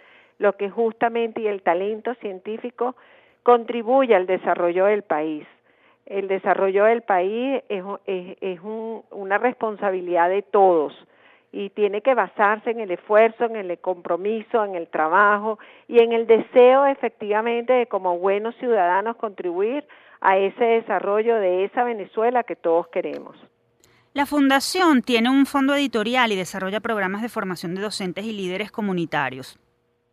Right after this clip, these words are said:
Speaker 2: En el marco de su visión y misión, ¿en qué nuevas áreas educativas espera involucrarse? ¿Qué otros proyectos esperan desarrollar a corto y mediano plazo?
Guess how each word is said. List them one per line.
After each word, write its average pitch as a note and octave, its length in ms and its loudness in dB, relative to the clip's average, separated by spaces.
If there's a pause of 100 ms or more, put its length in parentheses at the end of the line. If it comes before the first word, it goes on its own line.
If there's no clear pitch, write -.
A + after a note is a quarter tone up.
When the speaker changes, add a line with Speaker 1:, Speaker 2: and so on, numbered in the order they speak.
(200)
Speaker 2:
En A#3 140 4
el A#3 140 2
marco B3+ 420 4
de F4+ 100 2
su - 160 -2
visión A3 380 -2
y B3+ 60 2
misión, A#3+ 580 2 (380)
¿en C4 260 6
qué F4+ 240 2
nuevas D#4+ 380 2
áreas C#4+ 240 0
educativas G#3+ 1080 -2
espera G#3+ 880 -2
involucrarse? F#3 840 0
¿Qué - 80 -6
otros A#3+ 220 -2
proyectos B3 600 -2
esperan G#3+ 380 -4
desarrollar F#3+ 1080 0 (200)
a E3+ 160 -2
corto C4 440 0
y - 40 0
mediano F#3+ 360 -2
plazo? F3 480 -8